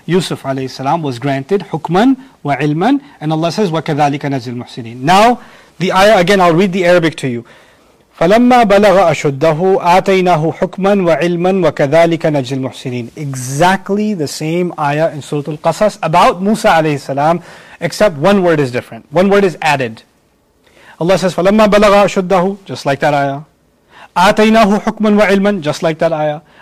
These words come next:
"وَكَذَلِكَ نَجْزِي الْمُحْسِنِينَ," just like that ayah. But in the middle, Allah, Allah added, "فَلَمَّا بَلَغَ أَشُدَّهُ وَاسْتَوَى." And He made him firm in strength. He made him like the bark of a tree. So Allah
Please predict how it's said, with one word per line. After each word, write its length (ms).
"وَكَذَلِكَ 520
نَجْزِي 380
الْمُحْسِنِينَ," 500
just 240
like 160
that 100
ayah. 180
But 140
in 120
the 80
middle, 380
Allah, 120
Allah 240
added, 320
"فَلَمَّا 380
بَلَغَ 640
أَشُدَّهُ 260
وَاسْتَوَى." 720
And 180
He 120
made 240
him 160
firm 520
in 100
strength. 640
He 160
made 200
him 100
like 180
the 100
bark 280
of 100
a 80
tree. 440
So 140
Allah 300